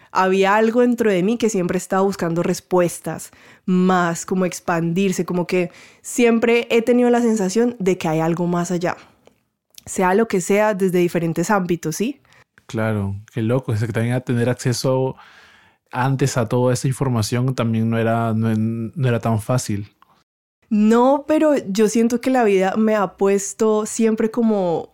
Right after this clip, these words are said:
Speaker 1: gente en mi camino que me ha entregado cosas que han sido muy valiosas. Entonces, por ejemplo, pienso cuando estaba en el colegio,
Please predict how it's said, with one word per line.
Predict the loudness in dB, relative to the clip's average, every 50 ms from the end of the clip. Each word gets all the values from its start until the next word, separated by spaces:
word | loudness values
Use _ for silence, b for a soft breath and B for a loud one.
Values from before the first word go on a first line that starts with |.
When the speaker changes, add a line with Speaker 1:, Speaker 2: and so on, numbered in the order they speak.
| _ _ _
Speaker 1:
gente | _ -20 -12 -4 0 0 0 0 0 2 2
en | 2 4 2
mi | 2 0 0
camino | -2 -2 0 0 0 0 2 2 0 0 -2 -6 -10 -16 _ _ _ _
que | -2 0 0 2
me | 2 2 0
ha | 0
entregado | 0 0 0 0 2 2 2 2 2 2 2 2 0 0 -2 -4 -6 -10 _ _ _ _ _ _ _ _ _ _ _
cosas | 2 4 4 4 4 2 2 0 0 -2 -2
que | -2 0 2
han | 2 2 2
sido | 2 2 4 4
muy | 4 4 2 2
valiosas. | 2 2 0 2 2 2 2 2 2 0 -2 -2
Entonces, | -2 -2 -2 -2 -2 0 -2 -2
por | -2 -2 0 0
ejemplo, | 0 0 0 0 -2 -2 -2
pienso | -2 0 0 0 0 0 -2 -2 -2 B B B B B B B -2
cuando | 0 2 2 2
estaba | 0 -2 -2 -2 0 0
en | 0 0
el | -2 -2 -2
colegio, | -2 0 0 2 2 0 0 -2 -2 -2 -2 -2 -4